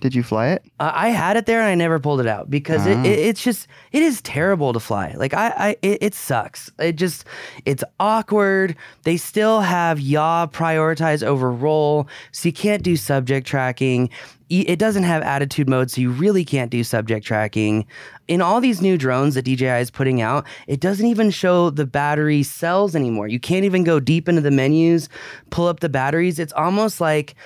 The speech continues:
Speaker 2: they want you to trust their formula so that over time you end up crashing because your batteries, you can't actually see what's really going on.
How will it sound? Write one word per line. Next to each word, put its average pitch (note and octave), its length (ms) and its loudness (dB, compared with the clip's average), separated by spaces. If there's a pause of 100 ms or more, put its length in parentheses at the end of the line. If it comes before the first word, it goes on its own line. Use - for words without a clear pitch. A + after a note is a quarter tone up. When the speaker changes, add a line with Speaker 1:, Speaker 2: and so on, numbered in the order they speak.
(180)
Speaker 2:
they D#3 160 2
want D3 400 0
you F#3+ 120 0
to E3+ 120 2
trust D3+ 420 -2
their F#3 180 0
formula A#2+ 760 2 (260)
so - 200 -4
that C#3 180 2
over E3 300 0
time C#3 340 -2
you B2 160 0
end D3 240 0
up C#3+ 140 -2
crashing A2 760 -2 (340)
because C3 760 0
your C3+ 360 0
batteries, A#2+ 880 -2 (260)
you C#3+ 140 2
can't E3+ 260 0
actually D3 460 2
see D#3+ 420 0
what's B2+ 280 0
really B2 260 2
going D#3+ 320 -2
on. E3+ 240 -2